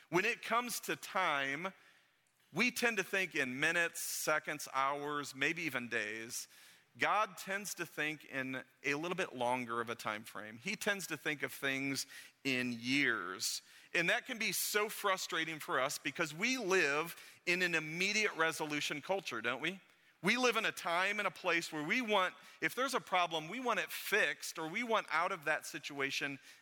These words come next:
immediately. And I look back and I laugh at just how things have changed, because when I was a kid and cable came onto the scene and your cable went out,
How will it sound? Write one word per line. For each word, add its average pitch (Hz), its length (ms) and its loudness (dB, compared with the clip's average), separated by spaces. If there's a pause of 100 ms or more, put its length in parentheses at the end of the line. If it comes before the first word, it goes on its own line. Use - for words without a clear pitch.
(160)
immediately. 131 920 -2 (500)
And 156 100 2
I 247 200 2
look 202 240 -4
back 147 240 4 (480)
and 147 100 4
I 151 120 4
laugh 160 540 2
at 131 120 -8
just 135 220 -4
how 143 180 2
things 139 380 -6
have 120 120 -6
changed, 135 520 0 (380)
because 156 400 0
when 160 140 2
I 175 140 4
was 226 180 -4
a 147 80 0
kid 151 560 2 (500)
and 135 220 0 (180)
cable 160 440 -2 (100)
came 127 220 -2
onto 120 180 0
the 120 140 -6
scene 123 500 0 (460)
and 135 140 0
your 139 100 0
cable 165 480 -4
went 104 160 -10
out, 69 220 -14